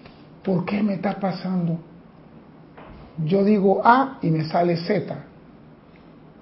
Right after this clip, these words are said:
Yo digo B y me sale la V. ¿A qué se debe? Si yo soy tan bueno, tan amoroso, tan sabroso y bondadoso,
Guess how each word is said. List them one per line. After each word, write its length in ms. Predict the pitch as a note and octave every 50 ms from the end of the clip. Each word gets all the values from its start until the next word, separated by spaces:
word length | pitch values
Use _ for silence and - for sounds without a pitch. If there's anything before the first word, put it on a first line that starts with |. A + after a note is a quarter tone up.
| - - - - - -
Yo 140 | F3 F3+ F3
digo 360 | F#3 G3 F#3 E3+ F3 E3+ D#3
B 400 | D#3 G#3 A#3 C#4 - - - -
y 100 | - D#3
me 140 | D3 D3 C#3+
sale 340 | - - D#3+ E3+ F3 F3 E3+
la 160 | D#3+ D#3+ D#3
V. 380 | F#3 A3 G#3+ D#3+ - - - - - - - - - - - - - - - - - - - - - - - - - - -
¿A 160 | - D3+ D#3
qué 240 | - - G#3+ A3 A3
se 280 | - - - E3 D#3+ D3+
debe? 480 | D#3 G3+ G#3+ F#3 D#3 C#3+ C#3 - - - - - - - - - - - - - - - - - - - - - -
Si 100 | - F3+
yo 100 | E3+ E3
soy 240 | E3 - G3+ F#3+ F#3
tan 400 | - - E3+ D#3 D3+ D3 C#3+ D3
bueno, 540 | D#3+ E3 E3+ E3+ E3+ E3 D#3+ D#3+ D3+ D#3 D#3+ D#3+ D#3 - - - - - - - - - - - - - - - - - - - - - - - - - - - - - -
tan 200 | F3 E3+ D#3+ D#3+
amoroso, 840 | D#3+ D#3 D3+ D#3+ D#3+ D#3+ E3+ F3+ F3+ E3+ E3+ D#3 - - - D#3+ - - - - - - - - - - - - - - - - - - - - - - - - - - - - - - - - - -
tan 260 | - E3 E3 D3 - -
sabroso 640 | E3 D3+ D3+ D3+ D3+ E3+ E3 E3 E3+ - - F3
y 40 | E3+
bondadoso, 880 | D3+ D3+ D3+ D3 D3 C#3+ D3 D3 D3 D#3 F3 F3 E3 - - F3 E3+